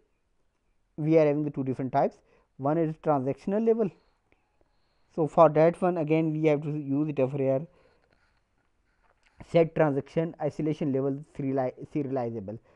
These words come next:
Set transaction isolation level, instead of read committed, we say that is a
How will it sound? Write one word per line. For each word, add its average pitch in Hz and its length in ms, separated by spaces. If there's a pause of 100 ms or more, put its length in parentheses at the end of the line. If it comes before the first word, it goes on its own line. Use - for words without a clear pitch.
(220)
Set 170 180
transaction 170 480 (1500)
isolation 170 540
level, 143 260 (240)
instead 180 320
of 170 160
read 143 220
committed, 180 340 (380)
we 135 80
say 156 140
that 143 320
is 139 100
a 220 140